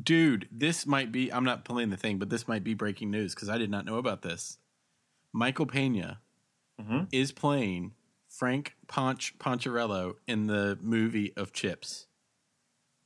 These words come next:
Speaker 1: You know, the old
Speaker 2: Pre-production.
Speaker 1: seventies T V show Chips.
Speaker 2: There you go. You
Speaker 1: He's
Speaker 2: will, you'll
Speaker 1: playing
Speaker 2: know him
Speaker 1: Ponch.
Speaker 2: now. You know why you
Speaker 1: Holy
Speaker 2: also
Speaker 1: shit.
Speaker 2: know him?
Speaker 1: And he's gonna
Speaker 2: He's
Speaker 1: be
Speaker 2: in
Speaker 1: in The Martian.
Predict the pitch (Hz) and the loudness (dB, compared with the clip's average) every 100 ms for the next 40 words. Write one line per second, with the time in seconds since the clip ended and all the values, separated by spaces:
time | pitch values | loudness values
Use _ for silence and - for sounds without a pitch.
0 | _ _ _ 110 113 117 120 123 123 127 | _ _ _ -2 2 4 8 8 8 6
1 | 131 135 107 95 - 123 131 127 135 120 | 8 6 2 -2 0 2 2 0 0 0
2 | 117 120 127 123 131 131 185 135 - - | 0 0 4 6 8 10 8 6 2 -18
3 | - 127 147 143 147 147 151 160 156 147 | -6 6 8 10 10 10 10 10 8 10
4 | 180 175 165 - - - 135 151 165 160 | 8 8 4 -2 -14 -4 4 8 12 12
5 | 151 143 165 - 190 196 220 233 _ _ | 12 10 8 6 6 8 8 4 _ _
6 | 135 139 147 151 165 160 131 120 143 - | 2 4 6 6 6 6 4 4 4 2
7 | 196 202 | 0 0